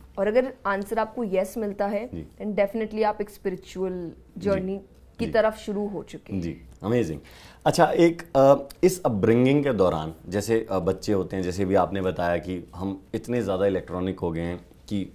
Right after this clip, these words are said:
Speaker 2: हम सारा दिन गैजेट्स में ही फंसे रहते हैं। आपने अभी पहले ये भी बताया कि, अ, जब आप छः साल के थे तब से आपकी पेरेंट्स की इन्वॉल्वमेंट बहुत ज़्यादा रही।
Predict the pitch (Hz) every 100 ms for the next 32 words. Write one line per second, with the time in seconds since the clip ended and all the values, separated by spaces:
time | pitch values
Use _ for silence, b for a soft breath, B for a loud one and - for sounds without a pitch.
0 | - 113 110 101 104 107 90 85 87 -
1 | 98 85 80 82 73 - 78 - b b
2 | b b b b - - 110 127 127 123
3 | 117 107 135 - 117 113 117 107 110 127
4 | 110 101 101 104 110 110 - - - -
5 | 95 95 85 101 92 85 92 92 - -
6 | - 117 113 101 95 95 92 101 98 95
7 | 101 92 80 - 104 104 104 113 - 113
8 | 95 87 90 98 80 82 76 78 76 67